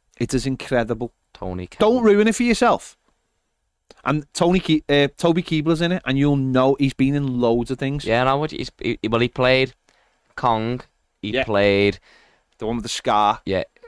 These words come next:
Speaker 2: in, um, Planet of
Speaker 1: He was
Speaker 2: the
Speaker 1: in Rock
Speaker 2: Apes.
Speaker 1: and Roll. He was Doctor Doom in the bad, fa-, well,
Speaker 2: Mm,
Speaker 1: in the
Speaker 2: but
Speaker 1: fa-,
Speaker 2: it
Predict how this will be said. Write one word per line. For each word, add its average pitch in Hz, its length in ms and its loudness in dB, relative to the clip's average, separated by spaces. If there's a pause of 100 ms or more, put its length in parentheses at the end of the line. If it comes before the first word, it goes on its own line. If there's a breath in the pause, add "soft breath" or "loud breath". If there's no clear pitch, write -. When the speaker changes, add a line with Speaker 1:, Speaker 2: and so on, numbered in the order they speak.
(140)
Speaker 2:
in, 98 220 -2
um, 95 460 -4 (240)
Planet 92 220 -8
of - 80 -8
Speaker 1:
He 131 100 4
was 123 80 2
Speaker 2:
the 135 100 0
Speaker 1:
in 135 80 2
Rock 139 140 2
Speaker 2:
Apes. - 60 -6
Speaker 1:
and 135 140 -2
Roll. 127 200 2
He 127 80 -2
was 135 100 -6
Doctor 190 360 -2
Doom 170 420 0
in 175 100 -4
the 151 60 -4
bad, 131 340 -2
fa-, - 160 -16
well, 92 160 -8
Speaker 2:
Mm, 85 400 -8
Speaker 1:
in 117 140 -4
the 107 60 0
Speaker 2:
but - 60 -2
Speaker 1:
fa-, 117 100 -4
Speaker 2:
it - 100 -12